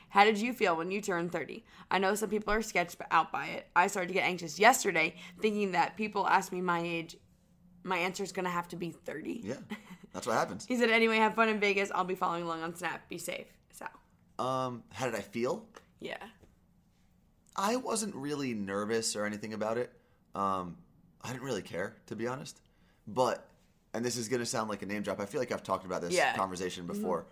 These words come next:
Speaker 2: Um, I was doing an interview that day with Tori Kelly. Uh, if you don't know her, she's an artist. Um, but she's represented by Scooter Braun, who is Justin Bieber's manager.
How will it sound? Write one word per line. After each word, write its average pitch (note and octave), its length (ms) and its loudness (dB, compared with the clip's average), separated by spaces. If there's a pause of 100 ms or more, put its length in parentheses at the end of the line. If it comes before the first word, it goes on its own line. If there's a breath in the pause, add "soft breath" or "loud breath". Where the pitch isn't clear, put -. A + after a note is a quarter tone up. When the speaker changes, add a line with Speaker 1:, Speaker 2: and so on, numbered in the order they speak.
(280 soft breath)
Speaker 2:
Um, F#2+ 380 -2 (100)
I G#2 80 -2
was G#2+ 120 -2
doing B2 220 0
an A#2 60 0
interview G#2 420 -2
that G2+ 200 0
day G2 320 0 (360)
with G2 480 -2
Tori G#2+ 280 -2
Kelly. F2+ 300 -6 (760)
Uh, D#2+ 380 -4 (320)
if F2 140 -12
you F2 80 -6
don't D#2+ 80 -8
know E2 80 -8
her, E2 80 -8
she's D#2+ 260 -10 (120)
an D#2+ 60 -12
artist. D#2+ 440 -12 (100)
Um, D#2 320 -12 (500 soft breath)
but A2+ 120 2
she's A2+ 200 0
represented G#2+ 560 -2
by F#2+ 140 0
Scooter F#2+ 380 -4
Braun, F#2 480 -2 (120)
who F#2 140 -6
is F2 240 -6
Justin - 340 -8
Bieber's E2+ 300 -6
manager. F2 380 -6